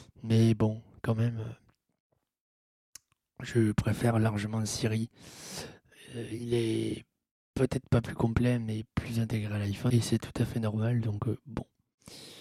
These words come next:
Je sais pas trop quoi en penser. Est-ce que c'est bien, est-ce que c'est pas bien ? C'est, c'est, c'est les deux à la fois, je pense. Donc, faites votre choix. Enfin, mm, ça dépend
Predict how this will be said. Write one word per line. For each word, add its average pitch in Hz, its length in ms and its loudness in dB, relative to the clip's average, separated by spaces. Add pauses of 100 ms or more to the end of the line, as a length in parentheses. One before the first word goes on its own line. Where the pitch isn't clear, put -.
(420)
Je - 100 -8
sais 143 80 4
pas 135 140 6
trop 131 180 4
quoi 120 180 2
en 113 60 2
penser. 117 720 0
Est-ce 110 120 -6
que 117 100 -8
c'est - 160 -4
bien, 131 200 0
est-ce 113 100 0
que - 60 -10
c'est 120 80 -8
pas 117 100 2
bien ? 117 400 4
C'est, - 460 -10 (200)
c'est, - 160 -2 (240)
c'est - 220 -2
les 120 140 4
deux 123 160 6
à 120 40 6
la 113 120 4
fois, - 180 -4
je - 120 -12
pense. - 340 -14
Donc, 110 240 -14 (800)
faites 113 220 2
votre 107 260 4
choix. 117 460 -2
Enfin, 120 220 -12 (800)
mm, 113 200 -12 (380)
ça - 140 -14
dépend 117 640 -2